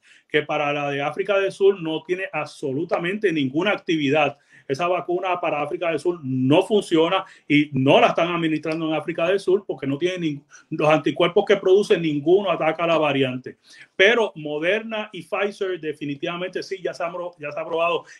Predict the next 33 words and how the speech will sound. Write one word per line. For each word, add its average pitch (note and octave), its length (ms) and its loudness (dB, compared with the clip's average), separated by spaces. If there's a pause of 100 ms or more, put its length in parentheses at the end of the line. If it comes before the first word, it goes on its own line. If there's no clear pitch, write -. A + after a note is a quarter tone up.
que C#3+ 160 4
tienen G3 380 2
algún D#3+ 400 0
tipo A3+ 340 -4
de F#3+ 60 0
actividad F3 720 -4
en E3 180 -6
contra F3 460 -8
de F3 60 -4
la F3 100 2
variante, E3+ 500 -2
de D3+ 80 -6
las C3+ 180 -8
variantes C#3+ 880 -2
más D#3 220 2
agresivas, F3 640 -2
que C#3 100 -6
son D3+ 200 -6
la D#3+ 100 -2
variante D3 600 -4
de, C#3+ 240 -4 (720)
de D3+ 140 -2
África D#3 320 -2
del D3+ 140 4
Sur E3+ 200 0
y F3 40 0
la D#3+ 100 0
variante C#3 380 -2
de D#3 80 0
Brasil. C#3+ 480 -4 (220)
Se - 180 2
está A#3+ 220 2
hablando, G3 760 -2